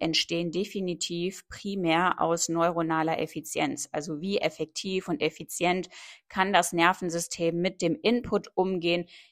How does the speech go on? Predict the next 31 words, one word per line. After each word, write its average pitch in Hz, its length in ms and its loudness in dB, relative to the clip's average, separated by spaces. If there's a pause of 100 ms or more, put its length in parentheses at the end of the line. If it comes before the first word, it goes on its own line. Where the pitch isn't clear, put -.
(180)
den 180 160 6
ich 180 180 -2
ihm 170 140 -2
quasi 170 440 6
gebe 185 340 2
oder 170 240 4
mit 185 240 0
den 175 120 0
Informationen, 165 920 0
die 165 200 0
ich 170 120 -6
dem 165 140 -4
Nervensystem 160 880 0
quasi 160 640 2 (440)
oder 156 160 0
die 190 200 0
ich 208 120 -2
dem 160 140 4
Nervensystem 160 800 4
quasi 156 420 2
zur 156 200 -2
Verfügung 151 560 0
stelle. - 420 -2 (760)
Und 190 560 6 (680)
es - 240 0
gibt - 480 6 (240)
drei 190 460 10
wichtige 220 420 0
Systeme 214 520 2
für 240 140 -2
Kampfsportler. 233 880 6